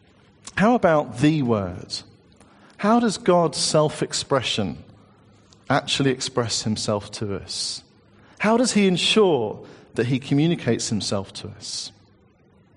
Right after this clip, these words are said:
And as we reach this point, I want to ask you a question. Do you want to know God? Would you receive his self-expression if he made himself known to you?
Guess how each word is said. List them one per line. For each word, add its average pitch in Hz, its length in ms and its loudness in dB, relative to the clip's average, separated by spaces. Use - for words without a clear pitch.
And 156 80 2
as 160 100 2
we 175 80 2
reach 202 260 2
this 202 120 2
point, 120 320 2
I 127 60 2
want 139 220 2
to 143 80 0
ask 131 260 0
you 139 100 2
a 123 40 0
question. - 560 -4
Do 175 80 0
you 190 100 2
want 196 340 2
to 185 120 0
know 170 200 2
God? 113 520 -4
Would 185 180 2
you 220 100 4
receive 226 580 2
his 160 160 -2
self-expression 117 1120 -2
if 123 160 -2
he 135 100 2
made 131 240 4
himself 117 480 0
known 113 300 2
to - 180 -6
you? 98 340 -10